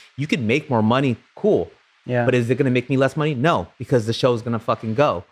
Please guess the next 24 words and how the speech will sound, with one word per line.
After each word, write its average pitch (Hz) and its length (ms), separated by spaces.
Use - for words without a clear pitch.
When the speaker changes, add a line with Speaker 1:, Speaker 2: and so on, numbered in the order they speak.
Speaker 2:
Yeah. 123 380
Speaker 1:
And 135 340
honestly, 156 420
now 123 640
being 151 360
at 117 180
forty, 127 380
seeing 127 400
some 127 240
of 123 60
these 113 180
guys 110 520
that 107 140
have 104 140
worked 113 240
for 131 80
me 135 260
start 123 220
their 117 80
own 117 160
business 117 340
and 113 80
be 110 60
successful, 107 600